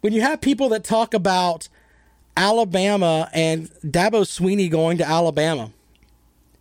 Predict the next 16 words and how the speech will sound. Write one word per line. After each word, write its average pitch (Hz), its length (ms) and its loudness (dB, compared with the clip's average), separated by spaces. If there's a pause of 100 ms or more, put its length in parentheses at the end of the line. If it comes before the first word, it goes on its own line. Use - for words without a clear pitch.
(1600)
Dabo 233 360 0
Swinney 214 440 -2
doesn't, 185 400 -2
I 165 100 0
think 233 200 -4
he's 214 240 -2
in 180 140 0
the 147 60 0
same 180 340 -2
boat 160 180 0
with 147 160 -2
Nick 160 200 0
Saban 165 440 0
in 143 160 0
that 139 380 -2 (760)
he 208 760 2